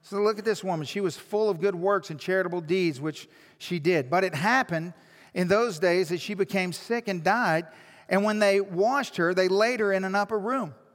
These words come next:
And since Lydda was near Joppa, and the disciples had heard that Peter was there, they sent men to him, imploring him not to delay in coming to them. But Peter arose and went to them, and when he had come,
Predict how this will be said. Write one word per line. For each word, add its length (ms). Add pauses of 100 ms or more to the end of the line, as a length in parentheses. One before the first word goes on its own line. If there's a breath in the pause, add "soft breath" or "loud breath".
(420)
And 140
since 260
Lydda 300
was 180
near 200
Joppa, 540 (580 soft breath)
and 120
the 60
disciples 520
had 120
heard 280
that 500
Peter 280
was 200
there, 240
they 240 (360)
sent 320
men 260
to 100
him, 200
imploring 600
him 240
not 240
to 80
delay 460
in 80
coming 340
to 80
them. 240 (680 soft breath)
But 160
Peter 280
arose 380
and 140
went 140
to 100
them, 320 (280 loud breath)
and 140
when 140
he 80
had 180
come, 480